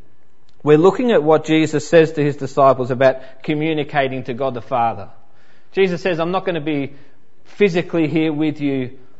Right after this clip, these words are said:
for much longer." And already he's mentioned about the Holy Spirit. "I'm gonna be gone from you, but the Holy Spirit is coming upon you,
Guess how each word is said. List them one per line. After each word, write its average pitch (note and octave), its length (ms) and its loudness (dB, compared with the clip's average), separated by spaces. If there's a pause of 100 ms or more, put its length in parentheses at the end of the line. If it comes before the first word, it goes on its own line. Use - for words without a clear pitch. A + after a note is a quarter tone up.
(1000)
for D#3+ 160 -2
much D3 320 -4
longer." C#3 460 -6 (680)
And C#3+ 160 0
already F3 460 8
he's E3+ 240 0
mentioned E3 400 0
about D#3 240 4
the C#3+ 80 0
Holy D3 300 4
Spirit. G#2+ 420 -2
"I'm C#3+ 140 0
gonna E3 160 -2
be C#3+ 160 -2
gone D3+ 320 0
from D3 140 -8
you, B2 120 -4
but B2 140 -4
the C3 40 -4
Holy C#3+ 300 0
Spirit C3 460 -4
is A#2+ 100 -8
coming B2 480 -8
upon A#2+ 380 -4
you, F#2+ 160 -10